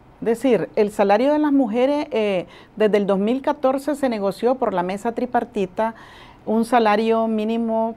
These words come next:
para la, para el sector de las maquilas desde el dos mil catorce de un ocho por ciento cada año, es decir, un dígito.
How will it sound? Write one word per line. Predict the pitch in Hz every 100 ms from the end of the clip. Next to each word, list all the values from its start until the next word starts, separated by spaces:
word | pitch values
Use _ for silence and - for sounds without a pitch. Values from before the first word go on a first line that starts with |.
| -
para | 202 196
la, | 190 175 160 165 - -
para | - 190
el | 175
sector | 180 170 196 185
de | 214
las | 214 202
maquilas | 226 - 214 185
desde | 170
el | 190
dos | 185 170
mil | 185
catorce | - 220 208 202 - 226 - - - -
de | 190
un | 196 208
ocho | 208 226
por | 208 190
ciento | - 180 185 185 175
cada | 165 160 147
año, | 143 151 147
es |
decir, | 165 180 226
un | 190 190
dígito. | 202 175 165 143